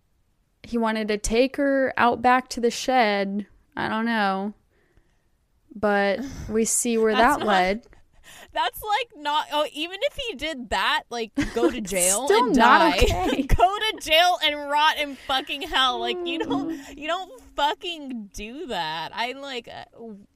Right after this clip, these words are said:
Speaker 2: where's the audacity that these men think that they actually, like, deserve? <laughs> That they, <laughs> I'm so, like, she did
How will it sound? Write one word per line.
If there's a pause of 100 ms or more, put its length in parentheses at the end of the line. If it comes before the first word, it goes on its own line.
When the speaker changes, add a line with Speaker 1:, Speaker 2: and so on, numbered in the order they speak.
(120)
Speaker 2:
where's
the
audacity
that
these
men
think
that
they (220)
actually,
like,
deserve?
<laughs> (1400)
That
they, (200)
<laughs> (2500)
I'm
so,
like,
she
did